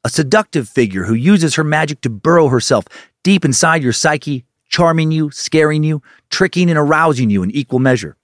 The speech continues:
If you're into fantasy series like Game of Thrones, these cultural images come with concrete physical representations. Witches are a mainstay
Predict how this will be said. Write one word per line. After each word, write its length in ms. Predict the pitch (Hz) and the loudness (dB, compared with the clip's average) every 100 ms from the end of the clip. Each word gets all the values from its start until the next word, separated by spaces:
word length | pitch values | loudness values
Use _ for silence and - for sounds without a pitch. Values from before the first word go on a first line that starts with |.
| _ _ _ _ _ - - | _ _ _ _ _ -20 -4
If 100 | 160 | -2
you're 120 | 190 | 0
into 100 | 277 | 0
fantasy 380 | 220 214 214 185 | 2 0 0 -4
series 360 | 147 143 139 139 | -2 0 0 0
like 300 | 131 - 110 | -2 -4 -4
Game 220 | 131 160 | -2 -2
of 80 | 127 | -2
Thrones, 500 | 131 139 117 98 101 | -2 0 0 -2 -2
these 180 | 135 131 | -2 -2
cultural 440 | - 170 - 147 | 0 -2 0 -2
images 520 | 147 147 113 98 92 | 0 -2 0 -2 -4
come 220 | - 143 | -6 -4
with 220 | 139 107 - _ - | -2 -4 -8 _ -6
concrete 600 | 170 190 175 175 165 - | 0 0 0 -2 -2 -2
physical 340 | 160 147 147 | -2 0 2
representations. 880 | 131 120 117 110 107 92 - - - _ _ _ _ _ | 2 0 -2 -2 -2 -4 -8 -16 -18 _ _ _ _ _
Witches 280 | 120 143 151 | -2 0 0
are 80 | 160 | 0
a 60 | |
mainstay 500 | 151 185 208 - 82 | 2 4 2 0 -6